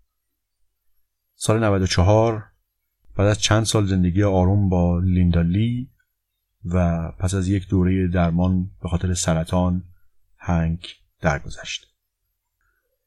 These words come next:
خیلی قبلتر درباره مرگ توی نامه‌ای نوشته بود:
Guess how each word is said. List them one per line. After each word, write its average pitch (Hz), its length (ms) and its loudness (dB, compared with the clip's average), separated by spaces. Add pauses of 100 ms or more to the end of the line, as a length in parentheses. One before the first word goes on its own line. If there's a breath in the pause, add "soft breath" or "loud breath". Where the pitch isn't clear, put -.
(320)
خیلی 101 280 2
قبلتر 95 520 2
درباره 95 440 -2
مرگ 101 360 0
توی 104 320 -2
نامه‌ای 95 320 0
نوشته 92 380 -2
بود: 107 280 0